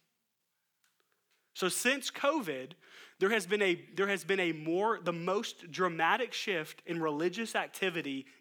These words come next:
in America ever, and it's been in the decline. And so here's what that means.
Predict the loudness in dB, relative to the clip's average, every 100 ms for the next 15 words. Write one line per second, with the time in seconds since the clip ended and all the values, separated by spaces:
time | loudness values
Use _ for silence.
0 | 0 2 2 2 4 2 0 -4 -6 _
1 | _ _ -2 0 0 -6 -8 -16 _ _
2 | _ _ -8 -2 -2 -2 -4 -2 2 2
3 | 0 -6 -16 _ _ -10 -8 -8 -8 -12
4 | -10 -14 -16 -20 _ _ _ _ _ _
5 | _ _ _ _ _ _ _ _ _ _
6 | -4 0 2 0 0 0 0 -2 -6 -12